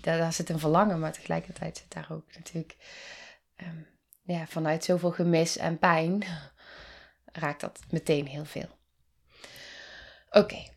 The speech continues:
dus ik ging zitten en wat grappig was, we hadden, er stond een kaarsje naast ons op tafel en die, nou, dat,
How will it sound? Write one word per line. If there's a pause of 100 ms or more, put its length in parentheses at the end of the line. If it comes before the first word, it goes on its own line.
(240)
dus
ik
ging
zitten
en
wat
grappig
was,
we
hadden,
er
stond
een
kaarsje
naast
ons
op
tafel
en
die,
nou,
dat,